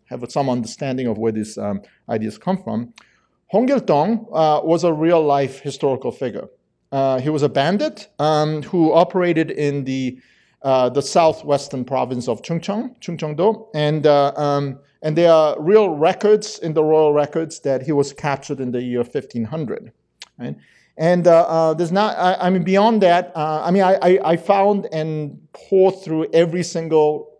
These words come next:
uh, historical record of this, of the real life Hong Gil Dong. Uh, it doesn't yield very much. We don't know where he's from, uh, why he did what he did, what kind of a background that he com-, came from,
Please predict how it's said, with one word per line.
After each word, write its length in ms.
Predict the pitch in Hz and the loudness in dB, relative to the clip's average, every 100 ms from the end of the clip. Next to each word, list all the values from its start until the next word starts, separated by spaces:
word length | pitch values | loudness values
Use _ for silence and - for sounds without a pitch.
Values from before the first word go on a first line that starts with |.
| _ | _
uh, 220 | 131 127 | 0 0
historical 520 | 120 147 175 147 147 127 | 0 -2 2 2 2 -2
record 340 | 135 135 139 | -2 -2 -2
of 200 | 127 120 | -2 -2
this, 220 | 123 127 127 131 | -4 -6 -8 -4
of 160 | 135 - | -4 -2
the 100 | 123 | -2
real 220 | 127 127 | 0 0
life 240 | 120 113 | 0 -4
Hong 160 | 131 131 | -4 -6
Gil 120 | 131 | -4
Dong. 360 | 127 120 117 - _ _ _ _ _ _ _ - | -2 -2 -2 -8 _ _ _ _ _ _ _ 0
Uh, 220 | 143 147 | 2 2
it 80 | 165 | 2
doesn't 280 | 190 180 175 | 0 0 -2
yield 300 | 170 156 143 | 2 2 2
very 220 | 139 123 | 0 2
much. 340 | 120 - - | -2 -6 -10
We 120 | 139 143 | -4 -4
don't 160 | 156 | -2
know 180 | 151 143 | -2 -2
where 220 | 131 143 | 2 0
he's 240 | 131 131 - | 0 -8 -6
from, 580 | 175 165 160 160 156 143 - | 0 0 0 -4 -8 -10 -6
uh, 540 | 135 131 131 131 127 | -4 -2 -2 -2 -2
why 260 | 131 143 151 | 2 2 2
he 160 | 151 | 0
did 200 | 135 143 | 2 2
what 200 | 139 135 | 2 0
he 80 | 135 | 0
did, 400 | 120 135 139 135 | 0 2 2 2
what 160 | 131 131 | -4 -4
kind 240 | 139 135 | -6 -6
of 80 | 127 | -4
a 80 | 117 | -4
background 560 | 131 123 - 135 131 | -2 -4 -2 -4 -2
that 100 | 123 | -4
he 60 | 120 | -4
com-, 260 | 123 120 117 | -8 -10 -8
came 240 | 135 127 | -10 -10
from, 400 | 127 127 131 | -6 -6 -4